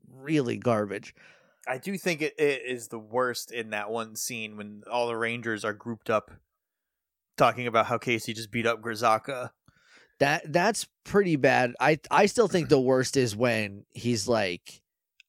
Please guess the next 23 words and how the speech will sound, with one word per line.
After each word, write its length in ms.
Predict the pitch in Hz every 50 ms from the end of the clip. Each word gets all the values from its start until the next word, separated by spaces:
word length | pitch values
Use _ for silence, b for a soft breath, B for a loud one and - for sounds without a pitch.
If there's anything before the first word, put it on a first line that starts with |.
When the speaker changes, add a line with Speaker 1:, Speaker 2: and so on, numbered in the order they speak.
| _
Speaker 1:
"I 120 | - 123 143
went 180 | 151 147 135 -
to 120 | 127 117
school 580 | 104 - - - 147 147 143 139 127 117 110 107
that 140 | - 123 113
has 300 | 113 120 120 117 104 -
animal 340 | 135 135 139 135 127 117 107
spirits." 300 | - - 123 110 95 95
She's 80 | 104
like, 160 | 110 104 95 151
"Yes, 180 | 151 135 -
my 120 | 135 131 123
dad 180 | 127 127 127
also 280 | 123 135 135 139 - 127
knows 200 | 110 110 107 104
animal 280 | 113 110 107 107 104
spirits." 440 | 104 - - 117 104 101 98 98 -
And 360 | - 117 113 110 104 104 98 -
Speaker 2:
And, 240 | 131 135 127 131 131
and 220 | 127 131 127 127 131
I 240 | 135 143 170 196 180
have 280 | 160 143 123 120 113
one. 380 | 113 117 113 98 101 98 98